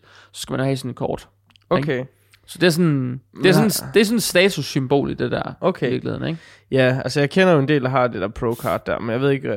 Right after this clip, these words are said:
Speaker 2: altså, om
Speaker 1: Jeg
Speaker 2: det
Speaker 1: kender
Speaker 2: bare
Speaker 1: også mange, der har sådan en pro-card, og jeg
Speaker 2: Men,
Speaker 1: synes
Speaker 2: men er
Speaker 1: faktisk
Speaker 2: det
Speaker 1: ikke, ret mange af dem er noget særligt, så
Speaker 2: Nej, men, men er det sådan
Speaker 1: Altså, mange af dem, der har pro-cards hjemme i Danmark, er jo, er jo bikinipiger og, øh, og sådan, øh,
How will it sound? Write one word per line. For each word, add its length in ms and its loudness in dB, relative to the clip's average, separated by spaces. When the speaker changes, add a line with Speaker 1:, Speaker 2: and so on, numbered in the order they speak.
Speaker 2:
altså, 220 -4
om 140 0
Speaker 1:
Jeg 80 6
Speaker 2:
det 80 4
Speaker 1:
kender 140 6
Speaker 2:
bare 60 8
Speaker 1:
også 80 2
mange, 220 4
der 60 4
har 100 4
sådan 80 0
en 40 -4
pro-card, 480 2
og 60 4
jeg 80 6
Speaker 2:
Men, 80 6
Speaker 1:
synes 100 2
Speaker 2:
men 100 6
er 40 6
Speaker 1:
faktisk 120 4
Speaker 2:
det 60 6
Speaker 1:
ikke, 240 -2
ret 120 2
mange 200 4
af 60 4
dem 80 -4
er 60 2
noget 140 -2
særligt, 360 2
så 340 -6
Speaker 2:
Nej, 240 0
men, 240 -2
men 180 2
er 120 2
det 160 -2
sådan 420 0
Speaker 1:
Altså, 80 -4
mange 120 4
af 60 8
dem, 60 6
der 80 6
har 60 6
pro-cards 420 4
hjemme 180 2
i 20 -6
Danmark, 280 2
er 60 4
jo, 260 4
er 120 0
jo 420 6
bikinipiger 760 2
og, 840 4
øh, 320 -2
og 340 2
sådan, 420 -4
øh, 240 0